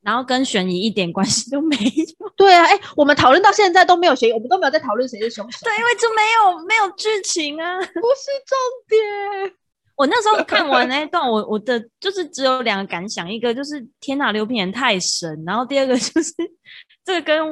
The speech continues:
Speaker 1: 我，我要看的悬疑剧到底有什么关系？
Speaker 2: 再就是，“我靠，李李仁。”<laughs>
Speaker 1: 对。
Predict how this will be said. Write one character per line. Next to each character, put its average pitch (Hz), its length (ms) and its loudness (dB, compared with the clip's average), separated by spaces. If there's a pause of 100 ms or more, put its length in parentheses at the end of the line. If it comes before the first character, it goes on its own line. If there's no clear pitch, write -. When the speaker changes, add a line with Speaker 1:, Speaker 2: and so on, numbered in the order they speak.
Speaker 1:
我， 226 260 -4
我 233 120 -4
要 302 160 0
看 320 220 -2
的 254 40 0
悬 240 220 -4
疑 233 80 -6
剧 285 180 -6
到 277 160 0
底 233 120 0
有 220 100 4
什 - 180 0
么 277 80 4 (140)
关 320 240 2
系？ - 420 -16
Speaker 2:
再 339 200 2
就 311 120 -2
是 302 220 -6 (180)
，“我 370 120 4
靠， 381 260 2
李 330 140 6
李 359 80 8
仁。” 254 260 4
<laughs> - 0 -
Speaker 1:
对。 359 80 6